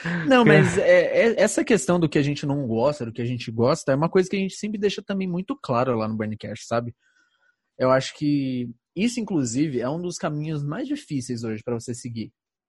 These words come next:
Speaker 1: sabe? Dentro da, dentro de mídia social, de rede social, de blog, de site, que é questão de coerência,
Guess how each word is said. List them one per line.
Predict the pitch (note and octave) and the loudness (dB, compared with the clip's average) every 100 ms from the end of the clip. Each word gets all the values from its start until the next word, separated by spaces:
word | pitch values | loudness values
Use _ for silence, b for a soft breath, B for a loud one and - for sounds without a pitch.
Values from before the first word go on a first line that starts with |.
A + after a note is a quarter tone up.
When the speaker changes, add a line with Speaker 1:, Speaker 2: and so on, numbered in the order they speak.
| _ | _
Speaker 1:
sabe? | A#2+ A2+ | -8 -6
Dentro | A2 A#2 A#2+ | -6 -8 -6
da, | A#2+ A2+ G#2+ F2 - _ _ | -4 -4 -6 -10 -16 _ _
dentro | B2 C3+ C#3 | -12 -10 -10
de | B2 C3+ C3 | -12 -12 -10
mídia | B2 A#2+ C#3 C#3 B2 | -8 -6 -6 -4 -6
social, | B2 - - A#2 A#2 | -8 -12 -8 -6 -4
de | A2+ A2 | -6 -6
rede | A#2 B2 B2 | -6 -6 -8
social, | A2 - A2 A2+ A#2 | -14 -12 -8 -6 -6
de | A2+ | -10
blog, | A2+ A2 A2+ A2+ A2 | -8 -4 -2 -4 -6
de | - | -12
site, | - A2+ A#2+ _ b b b _ | -10 -8 -10 _ b b b _
que | - | 2
é | E3 F#3 F#3 | 2 2 -2
questão | F3+ F3 F3+ | -4 -6 -4
de | E3+ | -6
coerência, | E3 F3+ E3+ A#2+ A2 - | 0 2 2 0 -6 -14